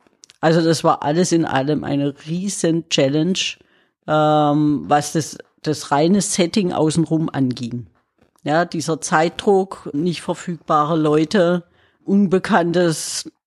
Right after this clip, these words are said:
Terrain. Ja, da, da muss ich sagen,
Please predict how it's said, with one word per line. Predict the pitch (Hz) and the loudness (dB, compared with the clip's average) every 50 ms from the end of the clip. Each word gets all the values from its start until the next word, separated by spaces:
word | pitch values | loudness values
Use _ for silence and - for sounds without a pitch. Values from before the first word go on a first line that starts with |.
| _ _ - _ | _ _ -16 _
Terrain. | - - 151 151 139 135 156 156 156 165 196 208 202 196 214 - _ _ _ _ _ _ _ _ | -4 -4 -4 -2 -2 -2 0 2 2 2 2 2 -2 -4 -8 -14 _ _ _ _ _ _ _ _
Ja, | - 156 143 113 101 - 82 - _ _ _ - _ - | -4 -2 -2 -2 -4 -6 -10 -18 _ _ _ -20 _ -14
da, | - - 87 - | -10 -10 -10 -10
da | - - 170 175 | -2 0 2 2
muss | 175 196 202 185 | 4 2 2 0
ich | 196 185 - | -2 -2 0
sagen, | - 190 165 160 156 156 185 175 170 160 160 - | 2 4 4 4 2 2 2 2 2 2 2 0